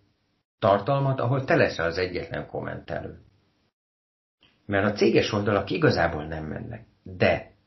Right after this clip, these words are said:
amikor egy céges oldalon kommentelsz,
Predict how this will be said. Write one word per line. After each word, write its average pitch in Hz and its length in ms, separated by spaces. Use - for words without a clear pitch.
amikor 104 320
egy 113 160
céges 156 340
oldalon 117 380
kommentelsz, 92 840